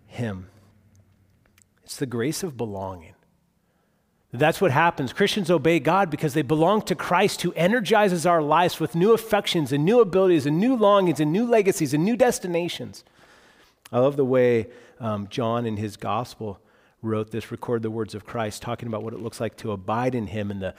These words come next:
the fruit that gets produced in just staying connected to Christ. John fifteen,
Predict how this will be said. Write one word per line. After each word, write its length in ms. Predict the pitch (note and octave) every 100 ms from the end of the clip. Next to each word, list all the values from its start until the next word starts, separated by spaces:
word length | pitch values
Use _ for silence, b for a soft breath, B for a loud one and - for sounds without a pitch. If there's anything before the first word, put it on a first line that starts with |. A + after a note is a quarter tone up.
| B -
the 80 |
fruit 440 | A#2 - D3 D#3 D#3
that 100 | C#3+
gets 180 | C#3+ -
produced 560 | - A#2+ A#2 C3+ B2
in 100 | A#2
just 140 | A2 -
staying 220 | C3 A#2+
connected 420 | - A2+ G#2 G2
to 80 | F#2+
Christ. 400 | - F#2+ F2+ -
John 240 | B2 A2+
fifteen, 560 | G#2+ - A2 - A2+